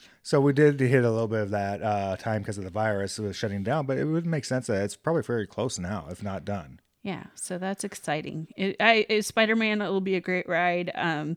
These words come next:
Speaker 1: The
Speaker 2: like a
Speaker 1: whole Avengers campus down there, that's gonna be a lot of fun. We're lucky to get that on the West Coast 'cause obviously the, the contract with Marvel on Disney World can't have certain rides 'cause of Marvel.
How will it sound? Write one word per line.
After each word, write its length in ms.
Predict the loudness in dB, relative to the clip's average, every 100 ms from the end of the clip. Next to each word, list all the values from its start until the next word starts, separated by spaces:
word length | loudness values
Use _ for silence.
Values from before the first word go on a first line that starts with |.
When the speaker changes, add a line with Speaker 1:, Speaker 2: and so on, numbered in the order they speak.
| -8 -20 _ _ _ 0
Speaker 1:
The 60 |
Speaker 2:
like 60 | 6
a 40 |
Speaker 1:
whole 160 | 8 8
Avengers 400 | 6 2 -2 -6
campus 360 | -6 -4 -4 -8
down 180 | -8 -6
there, 100 | -2
that's 220 | -2 0
gonna 120 | -2
be 60 | -2
a 40 |
lot 160 | -6 -8
of 80 | -6
fun. 300 | -6 -6 -14 -2
We're 120 | 2 4
lucky 240 | 2 0
to 80 | -2
get 200 | -4 -4
that 140 | -6
on 120 | -6 -6
the 60 |
West 200 | -6 -4
Coast 200 | -6 -6
'cause 160 | -4 -2
obviously 540 | -2 -2 -2 0 0
the, 540 | -2 -4 -4 -4 -6 -10 _ _ _ -8
the 60 |
contract 440 | -2 0 2 -2 0
with 340 | -2 -2 -6
Marvel 680 | -2 0 0 0 0 0 -2
on 440 | -6 -8 -6 -6 -6
Disney 220 | -6 -2
World 300 | -2 -2 -6
can't 260 | -12 -12 -10
have 420 | -8 -6 -6 -6
certain 280 | -6 -8 -8
rides 380 | -8 -8 -8 -8
'cause 160 | -10
of 60 | -8
Marvel. 420 | -10 -10 -12 -16